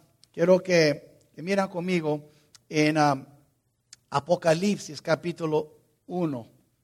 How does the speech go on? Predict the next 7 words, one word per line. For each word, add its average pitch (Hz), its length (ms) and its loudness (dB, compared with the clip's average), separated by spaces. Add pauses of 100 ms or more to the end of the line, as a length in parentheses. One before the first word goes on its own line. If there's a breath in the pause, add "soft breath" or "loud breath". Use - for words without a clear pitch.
(160)
Apocalipsis, 165 1080 -4 (800)
el 147 140 -6
último 190 340 -4
libro 180 260 2
de 170 120 6
la 160 140 4
Biblia, 143 460 -2